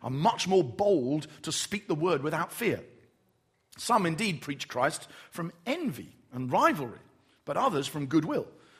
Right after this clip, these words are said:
The latter do it out of love, knowing I'm put here for the defense of the gospel. The former proclaim Christ out of rivalry, not sincerely, but thinking to afflict me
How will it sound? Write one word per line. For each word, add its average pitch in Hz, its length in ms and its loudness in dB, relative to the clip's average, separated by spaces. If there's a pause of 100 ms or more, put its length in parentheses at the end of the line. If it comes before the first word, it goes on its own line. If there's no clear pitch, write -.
(220)
The 131 80 -2
latter 196 280 0
do 131 160 -2
it 127 60 0
out 127 160 4
of 127 100 -4
love, 156 360 6
knowing 170 320 2
I'm 143 140 0
put 202 240 -4
here 143 180 -2
for 135 160 -8
the 139 100 -4
defense 139 380 -10
of 117 80 -12
the 117 80 -10
gospel. 131 500 -8 (240)
The 151 80 4
former 247 400 4
proclaim 135 460 -2
Christ 156 340 -4
out 156 100 -4
of 110 260 -8
rivalry, 131 460 -4 (160)
not 208 200 0
sincerely, 175 600 -2
but 147 140 -8
thinking 160 380 -8
to 165 140 -8
afflict - 520 -8
me 160 460 -6